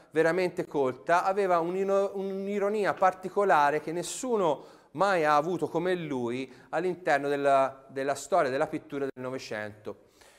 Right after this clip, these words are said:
In questo ritratto in particolare, che dopo vado a descrivere, lui dipinge se stesso ironicamente.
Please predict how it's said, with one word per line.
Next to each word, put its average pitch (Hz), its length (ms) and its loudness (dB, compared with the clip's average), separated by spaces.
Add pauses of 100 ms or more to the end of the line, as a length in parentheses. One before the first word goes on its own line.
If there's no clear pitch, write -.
(300)
In 151 260 -6
questo 233 440 0
ritratto 151 600 0
in 127 140 -10
particolare, 139 1000 -2
che 110 240 -14
dopo 147 240 -6
vado 123 200 -2
a 123 40 -4
descrivere, 123 1000 -8 (320)
lui 180 440 -2
dipinge 165 400 -6
se 190 140 -4
stesso 226 880 2 (360)
ironicamente. 147 1200 -2